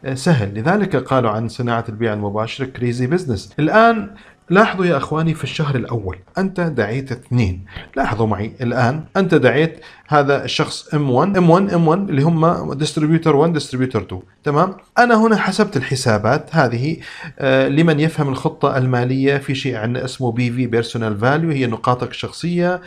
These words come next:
وفي عندنا شيء اسمه جروب فاليو اللي هي فريقك،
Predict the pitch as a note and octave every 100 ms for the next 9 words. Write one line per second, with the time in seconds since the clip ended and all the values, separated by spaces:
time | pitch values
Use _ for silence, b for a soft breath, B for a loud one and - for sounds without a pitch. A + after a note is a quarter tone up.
0 | B B - A#2+ C3+ B2+ C3+ C3 C3 C3+
1 | C3 C3+ C3 C3 B2+ A2+ D#3+ D3 - -
2 | A#2+ C#3 F3 F#3+ G3+ B2 C3 C3 B2+ -
3 | C3 D#3 E3 E3